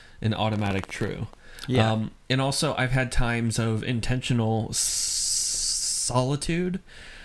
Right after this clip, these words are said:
Speaker 1: th-, that God needed to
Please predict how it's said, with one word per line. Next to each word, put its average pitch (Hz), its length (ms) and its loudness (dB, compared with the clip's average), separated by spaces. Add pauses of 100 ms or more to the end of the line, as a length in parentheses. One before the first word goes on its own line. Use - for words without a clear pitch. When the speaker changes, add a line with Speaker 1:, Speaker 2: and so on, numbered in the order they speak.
(220)
Speaker 1:
th-, 117 260 2
that 120 240 0
God 120 640 0 (280)
needed 123 580 2
to 113 560 2